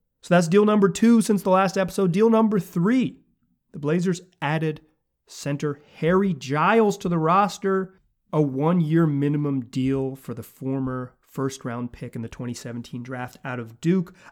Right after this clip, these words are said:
I will not hold him going to the wrong college against him.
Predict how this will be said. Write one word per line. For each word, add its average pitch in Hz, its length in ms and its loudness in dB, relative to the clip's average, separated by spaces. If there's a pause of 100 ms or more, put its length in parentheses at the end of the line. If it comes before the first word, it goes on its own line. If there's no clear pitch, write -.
I 202 120 6
will 269 160 2
not 233 240 6
hold 175 400 0
him 180 180 2
going 156 340 2
to 165 120 -4
the 147 100 0
wrong 135 300 -2
college 135 420 -4
against 120 400 -8
him. 214 220 -2